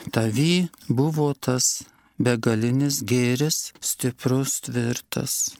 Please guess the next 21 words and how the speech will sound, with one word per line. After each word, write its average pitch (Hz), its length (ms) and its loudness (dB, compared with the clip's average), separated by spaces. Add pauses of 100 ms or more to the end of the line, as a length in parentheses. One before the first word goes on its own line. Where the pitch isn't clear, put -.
(100)
įveikiantis 117 1040 0
blogį, 120 640 0
taip 113 400 -4
aš 120 300 -4 (200)
taip 107 340 -2
pat - 260 -2
trokštu, 127 760 -2 (140)
kad - 280 -2
mano 110 560 -2 (180)
širdis, 123 760 -2
mano 107 420 -2 (140)
protas, 139 760 0
mano 110 360 -2
viso-, 113 480 -2
visos 117 560 0
jėgos 147 680 -2
taip 117 300 -2
pat 147 200 0
prisipildytų 127 1200 0
tuo 117 360 0 (340)
gėriu." 127 720 2